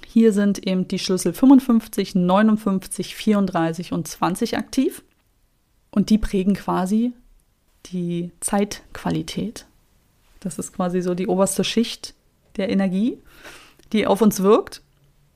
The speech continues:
Und drei dieser vier Schlüssel, der fünfundfünfzigste, der vierunddreißigste und der zwanzigste, befinden sich in ganz individuellen Schaltkreisen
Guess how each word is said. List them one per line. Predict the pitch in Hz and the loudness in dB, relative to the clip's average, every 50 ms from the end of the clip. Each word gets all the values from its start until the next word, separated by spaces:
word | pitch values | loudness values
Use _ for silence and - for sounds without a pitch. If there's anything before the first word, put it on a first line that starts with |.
| _ _ _ _ _ _ _ _ _ _ _ _ _ - - - _ - | _ _ _ _ _ _ _ _ _ _ _ _ _ -20 -20 -20 _ -2
Und | 208 196 196 196 190 185 185 185 185 180 175 - - - - - - _ _ _ _ _ _ _ | 0 2 4 4 4 4 4 4 2 0 -2 -4 -8 -10 -10 -12 -16 _ _ _ _ _ _ _
drei | - - - 185 180 180 202 233 269 349 359 294 - | -8 -4 0 0 0 2 0 0 -2 -2 -6 -4 -2
dieser | 233 208 208 196 | 0 0 0 -2
vier | - - - 208 196 | -2 -2 -2 -2 -2
Schlüssel, | - - 196 185 202 - 285 311 | 0 -2 -2 -2 -2 -2 -2 -2
der | 311 269 208 | -2 -2 -4
fünfundfünfzigste, | - - 208 214 220 214 - 220 220 - - - - 214 - - - 226 220 226 226 220 - - | -2 0 0 0 0 0 0 -2 -2 -4 -6 -8 -8 -8 -8 -6 -4 -4 -2 -2 -4 -6 -6 -8
der | 190 175 | -8 -6
vierunddreißigste | - - 214 202 196 190 190 175 180 180 - 185 - - - 196 | -4 -2 -2 0 0 0 -2 -4 -4 -4 -6 -8 -8 -8 -6 -6
und | 190 185 | -6 -6
der | - 185 | -6 -10
zwanzigste, | - - 190 190 208 233 220 - - 240 247 254 - - - - - - - - - - - - - - _ _ _ _ _ _ _ _ _ _ _ _ | -6 -4 -4 -2 -2 -2 -4 -4 -4 -4 -4 -4 -6 -10 -18 -20 -20 -20 -20 -20 -20 -20 -20 -20 -20 -20 _ _ _ _ _ _ _ _ _ _ _ _
befinden | - - 208 196 - 233 240 254 254 | -4 -2 -2 2 6 8 10 10 10
sich | 226 220 240 240 - - - - _ - - - - - - - - - _ - - | 10 8 4 2 0 -4 -10 -12 _ -20 -20 -20 -20 -20 -20 -20 -20 -20 _ -18 -2
in | - - 214 220 220 214 220 | 2 6 8 8 8 8 6
ganz | 208 185 196 226 254 247 - | 4 4 8 8 8 6 6
individuellen | - - 240 247 240 247 247 214 220 226 202 185 185 185 190 | 4 6 8 10 10 10 10 8 6 6 6 6 6 4 2
Schaltkreisen | - - 190 180 190 196 - - - 180 175 175 170 165 170 160 156 | 2 2 2 2 2 2 -2 -4 -4 -2 -2 0 0 0 -2 -4 -6